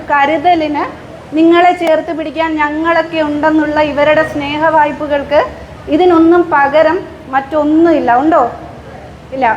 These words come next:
അല്ലേ? നമ്മൾ കൊടുക്കുന്ന ഒരു വാക്കിന് പോലും പകരം ഒന്നും ഇല്ലെന്ന് പറയുമ്പോൾ നമ്മൾ നിറഞ്ഞിരിക്കണം കൊടുക്കാൻ.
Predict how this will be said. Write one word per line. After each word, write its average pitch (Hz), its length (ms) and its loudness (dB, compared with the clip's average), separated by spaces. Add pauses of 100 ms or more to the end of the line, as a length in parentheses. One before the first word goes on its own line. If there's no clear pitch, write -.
(200)
അല്ലേ? 285 160 2
നമ്മൾ 294 300 4
കൊടുക്കുന്ന 339 440 2
ഒരു 330 160 2
വാക്കിന് 320 520 0
പോലും 349 400 2
പകരം 330 380 2
ഒന്നും 330 220 0
ഇല്ലെന്ന് 320 340 -2
പറയുമ്പോൾ 311 560 2 (360)
നമ്മൾ 320 360 4
നിറഞ്ഞിരിക്കണം 339 1000 2
കൊടുക്കാൻ. 285 480 -2